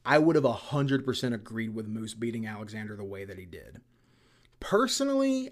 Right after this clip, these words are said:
I probably would have, if I was gonna do that, I would have either had Christian retain and then Moose beat Christian, or I would have waited until the next day during the actual tapings and then had Moose beat Alexander. It was just too good of a moment.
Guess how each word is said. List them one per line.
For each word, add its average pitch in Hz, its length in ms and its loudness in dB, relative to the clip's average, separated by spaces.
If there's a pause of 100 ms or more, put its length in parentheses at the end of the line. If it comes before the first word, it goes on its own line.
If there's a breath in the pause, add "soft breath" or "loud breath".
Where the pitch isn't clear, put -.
I 160 280 6
probably 160 640 2
would 139 160 4
have, 135 100 0
if 120 120 -4
I 143 80 4
was 170 140 0
gonna 160 200 0
do 123 180 2
that, 139 220 2
I 117 80 -2
would 131 160 2
have 120 100 -2
either 127 240 0
had 113 240 -4
Christian 131 420 0
retain 131 520 -2
and 117 160 -6
then 110 100 -4
Moose 117 240 -4
beat 117 220 -8
Christian, 196 520 -2 (680 soft breath)
or 170 520 8
I 135 180 4
would 135 240 4
have 127 200 2
waited 123 560 0
until 123 580 -2
the 113 100 -6
next 117 300 -2
day 117 180 0
during 117 280 0
the 113 60 -6
actual 110 320 -6
tapings 123 520 -4
and 117 220 -6
then 120 260 0
had 107 320 -6
Moose 107 280 -8
beat 113 200 -10
Alexander. 98 600 -12 (300 loud breath)
It 226 140 10
was 262 120 6
just 277 220 0
too 247 280 6
good 214 200 4
of 196 140 0
a 160 40 0
moment. 143 460 -2